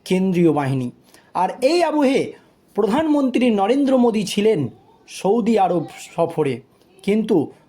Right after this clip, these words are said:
কাশ্মীরে এই জঙ্গি হামলার ঘটনার খবর পেতেই তড়িঘড়ি তার সৌদি আরব সফরের কাটছাঁট করে দেশে ফিরে এসেছেন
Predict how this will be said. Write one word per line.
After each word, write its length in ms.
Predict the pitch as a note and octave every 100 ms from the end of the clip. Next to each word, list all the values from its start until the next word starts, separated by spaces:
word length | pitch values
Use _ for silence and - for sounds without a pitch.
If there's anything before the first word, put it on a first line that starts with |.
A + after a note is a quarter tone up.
| _
কাশ্মীরে 640 | F3 F#3+ G3+ A#3+ C4 C4 - -
এই 260 | A#3+ E4 D4
জঙ্গি 360 | A#3+ A#3+ A#3
হামলার 440 | G#3 G3 G#3 G3+ F#3+
ঘটনার 520 | D3 E3 G3+ G3+ C#3+ - _ _ _ - _ _
খবর 400 | - F#3 G#3 A#3+
পেতেই 540 | - G#3+ B3+ D#4 F3+ A2+ - _ _ _ _ _ _
তড়িঘড়ি 680 | C4 D#4+ F4 B3+ C#4+ D#3+ A2 - _ _
তার 180 | G#3 G3+
সৌদি 520 | F#3 G3+ B3 B3 C4+
আরব 460 | - F3 G#3 A3+ F3+ - - - - - C3+
সফরের 680 | - G3 G3 D4 C#4+ C#3 - _ _ _
কাটছাঁট 560 | F#3 G3+ F3+ - G3+ -
করে 440 | - F3 G3+ D#3+ A2+ - _ _ D#3+
দেশে 400 | C3+ G3 G3 A#3
ফিরে 360 | - G#3+ D4+
এসেছেন 500 | D4+ B3+ - A3 C#3+